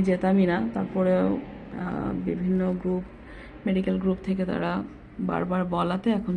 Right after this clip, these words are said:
যাওয়া স্টার্ট করেছি, যদিও আমি জানি না আসলে, উম, মানে পরিবেশটা ফেভারেবল থাকবে কিনা।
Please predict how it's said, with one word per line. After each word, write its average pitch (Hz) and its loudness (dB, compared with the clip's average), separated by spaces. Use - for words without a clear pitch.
যাওয়া 175 -2
স্টার্ট - -2
করেছি, - -6
যদিও 277 12
আমি 269 12
জানি 214 8
না 214 6
আসলে, 196 4
উম, 190 2
মানে 175 2
পরিবেশটা 185 0
ফেভারেবল 180 0
থাকবে 180 -2
কিনা। 190 -2